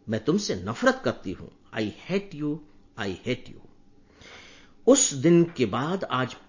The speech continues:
पहली बार फिर से वही सौरभ उसी लता के दरवाजे पर खता-, खड़ा था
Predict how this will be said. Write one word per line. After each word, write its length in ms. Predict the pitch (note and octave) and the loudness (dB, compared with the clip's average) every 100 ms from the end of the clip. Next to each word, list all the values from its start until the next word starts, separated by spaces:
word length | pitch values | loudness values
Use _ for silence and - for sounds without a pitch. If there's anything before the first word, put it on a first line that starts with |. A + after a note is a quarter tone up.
| - | -2
पहली 340 | E3 G#3 G3+ | 0 2 0
बार 320 | B2 C3 C3 | -2 0 0
फिर 280 | G#2+ - A3 | -2 0 0
से 300 | A3 - G3+ | 0 6 6
वही 300 | D#3 B2 C3 | 6 4 0
सौरभ 680 | A#2+ - - B2 C#3+ D#3 - F#3 | -2 -4 -2 2 2 0 -2 -4
उसी 280 | G3 G#3 | -2 -4
लता 320 | A#2 G#2+ - C3 | -4 -4 -6 -8
के 140 | G2+ | -8
दरवाजे 500 | F2+ F#2+ G2 D3+ F3 | -10 -8 -8 -6 -6
पर 180 | - G2+ | -6 -10
खता-, 380 | - - - - | -10 -12 -12 -6
खड़ा 180 | G#2+ G2+ | -4 -4
था 440 | - G2 D3+ - | -4 -8 -8 -12